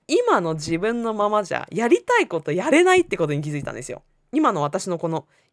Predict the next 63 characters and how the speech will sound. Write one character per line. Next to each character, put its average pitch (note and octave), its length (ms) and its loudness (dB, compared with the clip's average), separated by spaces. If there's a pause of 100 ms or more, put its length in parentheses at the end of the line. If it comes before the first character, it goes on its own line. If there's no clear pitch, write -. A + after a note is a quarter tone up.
今 E4 220 0
の A3+ 120 -2
状 G#3+ 220 0
態 A3 220 0
の A#3+ 120 -4
延 F3+ 220 0
長 F3+ 180 -2
の E3+ 60 -4
ま E3 120 -2
ま E3 120 -2
だ D3 60 -4
っ C#3+ 80 -14
た - 100 -8
ら、 D#3 180 -8 (460)
う F3 80 -6
ん。 D3 140 -6 (140)
あ、 G3 80 -12
そ E4+ 220 -2
う D4+ 60 2
じ G#3 40 -8
ゃ F3 40 -4
な D#3 100 -4
く - 60 -12
て C#3 100 -8
ち C#3+ 120 -12
ょ C#4+ 40 -6
っ - 20 -20
と F3+ 120 -4
ギ D#3+ 320 -2
ア C#4+ 100 6
を D#4 320 0 (380)
ち - 60 -16
ょ - 20 -16
っ - 20 -20
と - 180 -4
上 F3 160 2
げ C4+ 160 0
て、 D#4 400 -2 (340)
や B3+ 180 2
り D#4 140 2
た F#4+ 160 0
い A#3 80 -4
こ D#3+ 120 -6
と - 100 -12
を F#3 340 0 (100)
も D4+ 120 0
っ F4+ 40 -6
と - 160 -4
優 A#3 280 -2
先 A3+ 300 -4
し - 140 -12
て A3+ 300 -6 (260)
や C#4 160 0
っ - 80 -4
て - 160 0
か F#4+ 140 0
な G4 120 2
き A#3 100 -4
ゃ D3 40 -4
い E3 120 -4
け A3+ 160 2
な G3 140 2
い。 - 120 -8